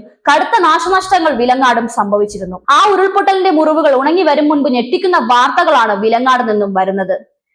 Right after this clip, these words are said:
വിലങ്ങാട് വീണ്ടും ഉരുൾപൊട്ടി എന്ന ഭയാനകമായ വാർത്തകളാണ് പുറത്തു വരുന്നത്. നാട്ടുകാരാണിപ്പോൾ ഉരുൾപൊട്ടിയതായുള്ള വിവരം പങ്കുവെക്കുന്നത്. മാത്രവുമല്ല, അവർ ആ പ്രദേശത്തുള്ള ചിത്രങ്ങളും പങ്കുവെക്കുന്നുണ്ട്.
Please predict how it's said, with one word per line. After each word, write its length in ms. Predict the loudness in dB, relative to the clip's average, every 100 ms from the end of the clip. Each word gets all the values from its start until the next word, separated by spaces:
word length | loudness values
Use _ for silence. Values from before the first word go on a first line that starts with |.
| -4
വിലങ്ങാട് 460 | 0 2 2 2 0
വീണ്ടും 380 | 0 0 0
ഉരുൾപൊട്ടി 420 | 0 -2 -2 -2 0
എന്ന 200 | 0 -2 0
ഭയാനകമായ 680 | 0 2 2 2 0 2 0
വാർത്തകളാണ് 640 | 2 0 0 0 2 0 -2
പുറത്തു 280 | -4 -2 -2
വരുന്നത്. 360 | -2 -4 -6 -8 -10 -4 0
നാട്ടുകാരാണിപ്പോൾ 920 | 2 2 2 2 2 2 0 0 -2
ഉരുൾപൊട്ടിയതായുള്ള 880 | 0 -2 0 -2 0 0 2 2 2
വിവരം 360 | 0 0 0 0
പങ്കുവെക്കുന്നത്. 760 | -2 0 -2 -2 -4 -4 -4 -8 -12 _ _ _ 0
മാത്രവുമല്ല, 680 | 2 2 2 0 0 2
അവർ 340 | 2 2 0 2
ആ 80 | 2
പ്രദേശത്തുള്ള 600 | 0 0 -2 -2 0 -2
ചിത്രങ്ങളും 640 | -2 -6 -2 0 0 -2
പങ്കുവെക്കുന്നുണ്ട്. 920 | -2 -2 0 -2 -4 -8 -6 -6 -8